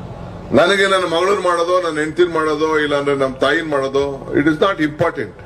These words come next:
ನಿಮ್ಮಂತವ್ರು ಈ ತಯಾರಾಗ್ಬೇಕು ಅದಕ್ಕೆ, ಆಗ ಮಾತ್ರ ಹೆಣ್ಮಕ್ಳಿಗೆ ನಾವು ಶಕ್ತಿ ಕೊಟ್ಟಂಗ್ ಆಗ್ತದೆ. ಅದನ್ನ ತಾವು ಈ ಸಂದರ್ಭದಲ್ಲಿ ತಾವು ಆಲೋಚನೆಯನ್ನ ಮಾಡ್ಬೇಕು, ಇದಕ್ಕೆ ತಯಾರು ಮಾಡ್ಬೇಕು. ಹೆಂಗ್ ತಯಾರು ಮಾಡ್ತೀರಿ?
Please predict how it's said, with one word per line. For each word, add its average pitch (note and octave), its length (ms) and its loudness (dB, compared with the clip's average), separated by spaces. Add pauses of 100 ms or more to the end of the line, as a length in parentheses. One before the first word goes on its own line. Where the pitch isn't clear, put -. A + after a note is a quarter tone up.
(800)
ನಿಮ್ಮಂತವ್ರು B3 680 4
ಈ A3+ 240 -6
ತಯಾರಾಗ್ಬೇಕು G3+ 600 0
ಅದಕ್ಕೆ, A#2+ 480 -6
ಆಗ F3+ 240 -2
ಮಾತ್ರ F#3 400 -2 (180)
ಹೆಣ್ಮಕ್ಳಿಗೆ E3+ 580 -4
ನಾವು D#3 360 -6
ಶಕ್ತಿ - 260 -4
ಕೊಟ್ಟಂಗ್ C3+ 340 -2
ಆಗ್ತದೆ. G2 400 -6 (1300)
ಅದನ್ನ A3+ 340 2
ತಾವು F#3+ 360 0
ಈ D#3+ 100 2
ಸಂದರ್ಭದಲ್ಲಿ C#3+ 600 -2
ತಾವು C3+ 280 -2
ಆಲೋಚನೆಯನ್ನ A#2 520 -2
ಮಾಡ್ಬೇಕು, F#2+ 600 -4 (180)
ಇದಕ್ಕೆ C#3 360 0
ತಯಾರು E3+ 340 0
ಮಾಡ್ಬೇಕು. G#2+ 440 -6
ಹೆಂಗ್ - 520 -2
ತಯಾರು D#3+ 240 0
ಮಾಡ್ತೀರಿ? B2+ 400 -6